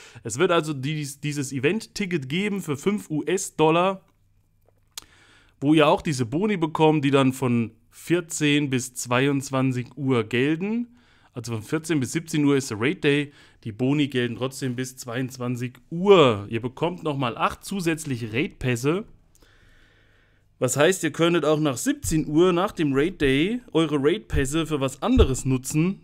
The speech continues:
Diese acht zusätzlichen könntet ihr noch für einen Fünfer nehmen, für einen Mega-Raid, für was weiß ich, was dann gerade da ist.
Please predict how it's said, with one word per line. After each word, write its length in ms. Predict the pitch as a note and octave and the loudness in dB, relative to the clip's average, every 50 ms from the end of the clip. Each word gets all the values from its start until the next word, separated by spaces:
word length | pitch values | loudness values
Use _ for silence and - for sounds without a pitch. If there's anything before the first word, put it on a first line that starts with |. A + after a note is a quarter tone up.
| - - | -12 -10
Diese 240 | D3 B2+ C3 - - | -8 -4 -4 -4 -2
acht 260 | E3 E3+ - - - | -2 -4 -4 -8 -8
zusätzlichen 760 | - G#3+ A#3 A#3 F3 D3+ C#3 C#3 - - D3 B2+ D3 D3 - | -8 -6 -4 0 0 0 0 0 -2 -6 -6 -2 -2 -4 -2
könntet 340 | - D#3 D#3+ E3 D#3 D3+ | 0 0 0 0 0 0
ihr 120 | D#3 D#3+ D3+ | 0 2 4
noch 140 | D3+ D3 D3 | 4 2 0
für 140 | - - | -2 -4
einen 180 | D3 C#3 C3 B2 | -2 -2 -2 -2
Fünfer 380 | - - G#3 A3+ A3+ G#3 G3 F3+ | -2 -2 0 0 0 0 0 0
nehmen, 240 | E3 E3 E3+ D#3+ | 0 0 -2 -2
für 80 | - D#3 | -2 -2
einen 180 | D3 C3+ C3+ C3+ | -2 0 0 0
Mega-Raid, 600 | D#3 G3 A3+ G#3 G3 F#3 F3 F3+ F3 F3 F3 E3+ | 0 -2 -2 0 -2 0 0 0 0 0 -2 -2
für 160 | - D#3 C#3 | -4 -6 -4
was 180 | C3+ C3 B2+ C3 | -4 -6 -6 -6
weiß 200 | C#3 C3+ B2+ F3 | -8 -8 -6 -8
ich, 160 | G#3 G3 - | -10 -8 -6
was 160 | E3+ D#3 - | -6 -6 -4
dann 140 | - E3 C#3+ | -4 -4 -4
gerade 180 | B2+ C3 A#2+ A2 | -2 -4 -2 0
da 260 | B2+ C#3 E3 F3 D#3+ | 2 2 2 2 2
ist. 400 | F3 G#3 A3 - - - _ | 0 -2 -2 -4 -10 -12 _